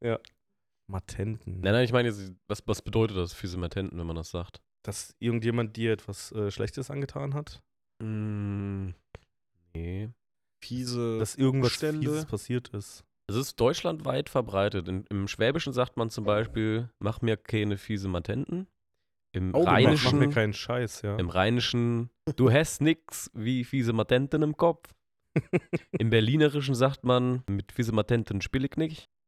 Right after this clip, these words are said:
Speaker 3: Unfug, Unglücksmacher.
Speaker 2: Na, nicht ganz.
Speaker 1: Mit fiesen Matenten spiel ich nicht. Äh, also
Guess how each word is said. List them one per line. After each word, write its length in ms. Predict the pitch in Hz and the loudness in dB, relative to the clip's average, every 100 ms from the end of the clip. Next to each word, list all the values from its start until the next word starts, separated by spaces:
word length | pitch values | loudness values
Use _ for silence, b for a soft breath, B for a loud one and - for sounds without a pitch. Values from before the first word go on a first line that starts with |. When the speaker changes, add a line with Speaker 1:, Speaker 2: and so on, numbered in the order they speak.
| 143 | -4
Speaker 3:
Unfug, 360 | 143 - 208 - | -4 -6 -16 -6
Unglücksmacher. 760 | 131 127 113 - 104 - 101 - _ _ _ _ - | -4 -2 -4 -6 -8 -6 -8 -8 _ _ _ _ -8
Speaker 2:
Na, 800 | 87 90 90 101 117 175 226 220 | -4 -2 -2 -4 -4 -4 -4 -4
nicht 180 | 147 - | -6 -6
ganz. 260 | 76 - - | -8 -10 -12
Speaker 1:
Mit 200 | 104 - | -12 -12
fiesen 340 | - 117 120 | -10 -4 -2
Matenten 500 | 107 98 104 107 110 | -2 -2 -4 -4 -10
spiel 320 | - - 120 | -10 -8 -4
ich 180 | 123 - | -6 -6
nicht. 300 | 107 101 - | -10 -10 -10
Äh, 60 | 110 101 101 | -8 -6 -6
also 540 | 101 104 104 101 101 | -4 -4 -2 -2 -4